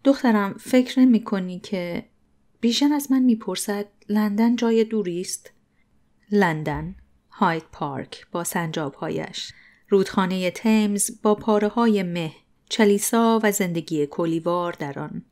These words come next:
سوهو و دیدنی‌هایش، ریجنت استریت، پیکادلی، لندن و وسوسه‌هایش. پدرم پس از تردید عاقبت راضی می‌شود. با دختری دائم متوقع و همسری شریک جرم دختر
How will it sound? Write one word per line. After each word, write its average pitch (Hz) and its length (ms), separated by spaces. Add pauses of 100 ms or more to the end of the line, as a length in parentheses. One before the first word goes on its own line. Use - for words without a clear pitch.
(140)
سوهو 247 540
و 226 100
دیدنی‌هایش، 160 1080 (520)
ریجنت 196 440
استریت، - 560 (340)
پیکادلی، 156 800 (220)
لندن 220 560
و 220 80
وسوسه‌هایش. 160 1200 (540)
پدرم 349 420
پس 311 220
از 294 140
تردید 208 640
عاقبت 185 540
راضی 156 280
می‌شود. 151 500 (380)
با 190 140
دختری 202 580
دائم 202 480
متوقع 160 720 (300)
و 208 60
همسری 220 500
شریک 226 500
جرم 156 280
دختر 180 520